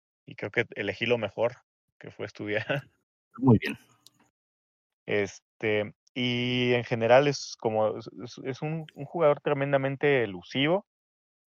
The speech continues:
Speaker 1: lo que en inglés se llama un baller, ¿no? De esos jugadores que quieres tener, esa arma versátil, que ya en un esquema profesional y con una buen, buena mente ofensiva, en un buen esquema,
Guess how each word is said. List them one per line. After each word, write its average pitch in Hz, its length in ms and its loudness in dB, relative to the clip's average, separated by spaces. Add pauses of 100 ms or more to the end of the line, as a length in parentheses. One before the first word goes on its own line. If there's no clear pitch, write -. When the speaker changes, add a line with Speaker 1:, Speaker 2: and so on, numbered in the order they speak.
(140)
Speaker 1:
lo 110 320 0
que 107 380 -2
en 104 80 -6
inglés 110 280 -4
se 139 80 -2
llama 135 160 0
un 131 120 -2
baller, 107 360 6
¿no? 107 120 -18 (840)
De 120 80 -6
esos 135 180 -10
jugadores 120 420 4
que 110 120 -12
quieres 120 280 -4
tener, 104 300 -4
esa 120 240 4
arma 123 200 4
versátil, 120 640 0 (540)
que 120 140 0
ya 131 160 6
en 156 80 2
un 151 120 0
esquema 139 340 2
profesional 113 680 -2
y 123 80 -4
con 104 280 -8
una 110 680 -10
buen, 117 460 -2
buena 123 260 4
mente 120 260 -2
ofensiva, 127 680 -2
en 123 100 -8
un 120 120 -8
buen 120 160 2
esquema, 127 480 0